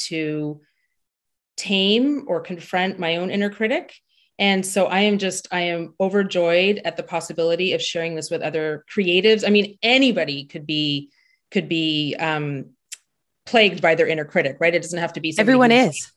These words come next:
Speaker 1: creating.
Speaker 2: Yeah.
Speaker 1: Everyone is.
Speaker 2: Yeah.
Speaker 1: Everyone is. Yeah. Yeah. So that's,
Speaker 2: That is
Speaker 1: uh, my way forward.
Speaker 2: gorgeous. Where can people go to follow you so that they know about this when it launches?
Speaker 1: So right now, that's a, that's also a great question. Right now, my website is being built. And so the easiest way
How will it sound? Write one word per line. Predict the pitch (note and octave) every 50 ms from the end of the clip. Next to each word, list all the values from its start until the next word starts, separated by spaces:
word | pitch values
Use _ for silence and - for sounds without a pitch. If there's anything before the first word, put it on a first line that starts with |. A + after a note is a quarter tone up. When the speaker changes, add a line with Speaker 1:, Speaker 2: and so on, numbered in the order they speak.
| _ _ _ _
Speaker 1:
creating. | - F3+ D#3 G3
Speaker 2:
Yeah. | A3+ G3
Speaker 1:
Everyone | D#3+ E3 F3 F3+ G#3 A3+ -
is. | D4 G#3+ - - - - -
Speaker 2:
Yeah. | E3+
Speaker 1:
Everyone | E3+ F3 E3+ E3+ E3
is. | E3+ C#3 - D3 - _ -
Yeah. | E3+ D3+ B2+ - - _ _ _ _ _ _ _ -
Yeah. | - D#3+ D3 - - - _ _ _ _ _ _ _
So | - - - G3 F#3 F#3 F#3 F#3 F#3 F#3 F3+
that's, | F3 F#3+ G3+
Speaker 2:
That | G#3 G3
is | G3+ G3 F#3+
Speaker 1:
uh, | G3+ G3 F#3+ F#3+ F#3+ - - -
my | G3 G3
way | G3+ G3+
forward. | G3 C4 C#4+ A3+ D3+ - - _ _ _ _ -
Speaker 2:
gorgeous. | - G3+ G#3 G3 F#3+ E3 - D3 D#3 - -
Where | G3 F#3 G#3+ G#3+
can | G#3+ - B3 A3+ A3
people | A3 A3 A3 - A3
go | G3+ - F#3+ F#3
to | - - F#3+
follow | - - F3+ E3+ E3+ F3
you | F3 E3 D#3 D3+ D#3
so | - E3+
that | D3+ D3+ D3 -
they | D3 C#3+ C#3 C#3 C#3+ C#3+ -
know | D#3+ D3+ D3+ C#3+
about | C3+ C3+ C3 B2+
this | - C3 - -
when | C#3 C3+
it | C3
launches? | C#3+ C3+ - - - - - - - _ _ _ _ _ _ _ _ _ _ _
Speaker 1:
So | - - - - B3 A3+ A3 G#3+
right | F#3+ G3 G#3 G#3+ B3+ D4 -
now, | A#3 G#3 G3 F#3 F3+
that's | F3 F3 F3 -
a, | F#3
that's | E3+ - - F#3+ F3+ F#3 D#3
also | - - A#3+ B3+ A3
a | F3+
great | E3 E3+ E3 -
question. | G#3 E3+ E3 - - -
Right | G#3 A3 A3
now, | A3 G#3+ G#3 G#3 G#3 G#3
my | G3 F#3+ F#3 F3+ F3+
website | F3 F3 F3 - G#3+ G3+
is | G#3+ A3+ A3+
being | A#3 A#3 A#3+ G#3
built. | F3+ D#3+ C#3 D3+ F#3 - - - -
And | F3+ F3
so | - - F#3 F3+
the | E3+ E3+ F3 - F3+ F#3+
easiest | G#3 A3 G#3 G#3+ G#3 G3+ G3+ -
way | F3+ F3 F3+ F3 F3 F3 F3 E3+